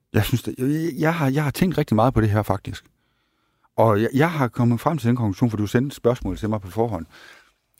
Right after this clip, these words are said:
Jeg synes, øh, at, at de skal køre bilen ned. Hvis han er glad for den, så skal den da bare blive ved med at køre.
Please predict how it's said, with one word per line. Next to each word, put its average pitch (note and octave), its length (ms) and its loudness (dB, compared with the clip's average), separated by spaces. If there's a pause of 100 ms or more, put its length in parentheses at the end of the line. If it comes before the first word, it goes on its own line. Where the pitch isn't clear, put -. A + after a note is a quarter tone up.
(140)
Jeg E3+ 120 2
synes, F3 300 2
øh, G2+ 420 4
at, G#2 220 -2
at A2 180 -4
de A2+ 60 -4
skal A2+ 160 0
køre G2+ 240 2
bilen G2 460 2
ned. A#2+ 220 4 (1080)
Hvis A2+ 140 0
han F3+ 120 4
er G#3 40 2
glad E3 240 6
for C3+ 160 4
den, F#2 220 -4 (440)
så - 140 2
skal A#2+ 180 2
den A2 100 2
da G2+ 60 0
bare G#2+ 200 4
blive C3 140 2
ved D#3 60 6
med G#3 120 6
at D3 80 2
køre. D#3+ 260 4